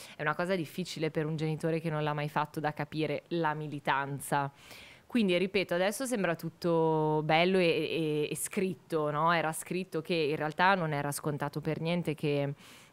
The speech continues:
che poi io, come dire, avessi la possibilità di ricoprire questo ruolo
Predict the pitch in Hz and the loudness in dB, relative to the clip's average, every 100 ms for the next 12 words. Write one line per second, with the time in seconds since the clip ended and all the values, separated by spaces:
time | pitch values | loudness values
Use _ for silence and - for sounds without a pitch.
0 | - - 165 170 160 156 160 147 147 160 | -12 -6 -2 2 2 2 2 0 -2 -2
1 | 156 156 147 151 156 - 160 156 165 180 | 0 0 0 0 -2 0 -2 -2 -4 0
2 | 170 175 165 160 156 - 156 165 160 156 | 0 2 2 2 0 -2 0 2 2 0
3 | 165 - 196 170 160 180 190 | -2 0 2 4 4 4 2